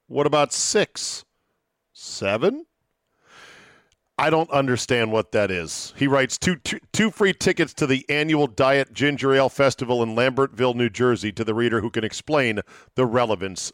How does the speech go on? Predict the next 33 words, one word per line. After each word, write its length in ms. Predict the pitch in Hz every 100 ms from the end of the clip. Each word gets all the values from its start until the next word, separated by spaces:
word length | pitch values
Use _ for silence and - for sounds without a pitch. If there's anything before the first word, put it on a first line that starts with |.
| _
of 220 | 110 98
that 220 | 85 90 -
stat." 380 | - 98 71 _ - - - -
Here 200 | 160 226
was 160 | 214
an 80 | 180
even 220 | 170 151
better 280 | 117 160 147
one, 160 | 120 110
I 80 |
thought, 380 | 101 - 113 117
and 100 | 120
by 120 | 110 113
better 280 | 143 139
I 60 | 135
mean 260 | 123 117 107
worse 300 | 123 117 -
and 100 | 113
more 180 | 110
stupid. 500 | 95 - 135 113 98 - - - -
In 120 | 139
the 80 | 147
Lions 440 | 160 190 208 175
game, 280 | - 135 135
they 100 | 131
pointed 320 | 127 160 160
out 160 | 151 147
that 160 | 127 117
Bo 200 | 156 190
Scarborough 640 | - 160 160 135 120 107
the 80 | 104
week 260 | 117 147 -
before, 580 | 117 - 135 98 82